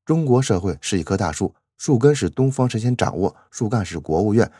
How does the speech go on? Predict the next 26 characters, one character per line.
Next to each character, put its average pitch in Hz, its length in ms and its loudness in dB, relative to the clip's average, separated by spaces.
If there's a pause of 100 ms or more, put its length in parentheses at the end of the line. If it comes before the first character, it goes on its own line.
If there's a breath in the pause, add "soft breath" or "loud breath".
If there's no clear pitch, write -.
(100)
现 95 80 -2
在 98 80 0
被 95 140 -2
党 76 160 -4
中 87 100 -6
央 98 140 -2
管 82 160 0
理， 76 160 -4 (220 soft breath)
而 127 160 4
一 147 40 4
个 143 140 2
个 107 140 2
官 135 180 4
员 87 180 0 (160 soft breath)
就 92 140 -2
是 85 180 -2 (120)
树 101 260 -2
杈 113 240 -4
树 92 160 -4
枝， 113 240 -2 (240)
人 101 160 2
民 143 240 2
就 117 80 -2
是 110 100 0
树 117 220 0
叶。 120 180 4